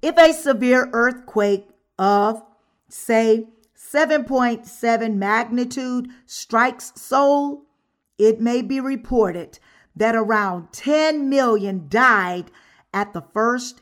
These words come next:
instance, followed by thirty million dead from complications, for a total of forty million casualties. Most Koreans would be dead, since Korea has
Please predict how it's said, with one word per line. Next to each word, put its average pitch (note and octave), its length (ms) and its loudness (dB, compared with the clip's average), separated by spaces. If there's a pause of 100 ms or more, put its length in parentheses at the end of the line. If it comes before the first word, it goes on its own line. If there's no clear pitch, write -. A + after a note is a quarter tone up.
instance, - 800 -10 (500)
followed B3 520 2
by G3+ 240 0 (140)
thirty D4 400 4
million B3+ 580 -2
dead G#3+ 500 -2 (240)
from G3+ 220 -6
complications, G3+ 1400 -8 (560)
for A3 240 2
a G3+ 100 0
total C#4 680 0 (300)
of G3 200 0 (140)
forty C#4 360 2
million B3+ 540 -2
casualties. D3 920 -8 (1000)
Most B3 640 0
Koreans B3+ 800 -2 (240)
would A3 260 2
be A#3 160 -6
dead, F3 520 -4 (680)
since D4 340 -4
Korea C#4+ 680 0
has A3+ 360 -4